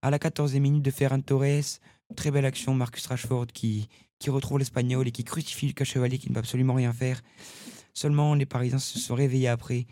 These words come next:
Les Barcelonais n'ont plus touché le ballon de la seconde période. C'est Nima Youlou qui ouvre le, qui réduit la marge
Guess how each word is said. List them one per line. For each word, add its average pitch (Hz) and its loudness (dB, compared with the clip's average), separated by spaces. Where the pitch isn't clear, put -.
Les 127 4
Barcelonais 139 2
n'ont 131 4
plus 190 4
touché 160 -2
le 147 6
ballon 135 4
de 127 2
la 120 2
seconde 117 0
période. 120 0
C'est 147 -2
Nima 160 6
Youlou 160 6
qui - 0
ouvre 143 6
le, 127 0
qui 135 -6
réduit 190 4
la 170 4
marge 160 2